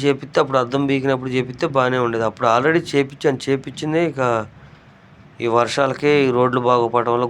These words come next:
గోతుల్లో పడి, బాగా పెద్ద పెద్ద గోతులు కదా, దూకిచ్చి అలా పడిపోయింది బెజ్జం. అది, అది పోస్ట్ లోపల పక్క కూడా కొంచెం ఊడితే పెట్టేస్తున్నాను.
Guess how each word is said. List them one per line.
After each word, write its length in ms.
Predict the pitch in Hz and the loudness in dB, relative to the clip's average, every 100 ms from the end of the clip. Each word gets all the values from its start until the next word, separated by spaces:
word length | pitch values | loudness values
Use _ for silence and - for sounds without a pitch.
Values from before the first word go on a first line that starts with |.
| 120 | 2
గోతుల్లో 360 | 117 117 123 | 0 2 0
పడి, 200 | 113 113 | 0 -2
బాగా 280 | 113 110 113 110 | 0 2 0 -2
పెద్ద 140 | 107 110 | -6 -4
పెద్ద 160 | 120 120 120 | -4 -2 0
గోతులు 260 | 120 117 113 | 0 0 -4
కదా, 160 | 107 113 | -2 -2
దూకిచ్చి 580 | 107 113 110 120 - 170 165 - - - - - - - - - - - 120 | -2 -4 -6 -10 -8 -6 -6 -10 -20 -20 -20 -20 -20 -20 -20 -20 -20 -6 -2
అలా 160 | 117 117 110 107 | 2 2 0 -2
పడిపోయింది 640 | 113 110 120 117 110 104 98 - - - | -4 -4 -2 -2 -2 -6 -10 -18 -20 -8
బెజ్జం. 320 | 110 110 117 113 | -6 -4 -4 -2
అది, 120 | 110 110 | -2 -2
అది 160 | 117 131 - | -2 -4 0
పోస్ట్ 320 | 123 120 - 113 - 117 | 0 0 -6 -12 -8 0
లోపల 240 | 120 120 123 | 2 2 0
పక్క 160 | 127 117 135 | -2 0 0
కూడా 140 | 135 | 0
కొంచెం 380 | 143 127 117 120 117 113 113 110 110 117 | 0 -4 -4 -2 0 0 0 -2 -2 0
ఊడితే 260 | 123 123 156 131 | -2 -2 -4 -4
పెట్టేస్తున్నాను. 540 | 113 117 113 104 95 | -4 -4 -4 -6 -8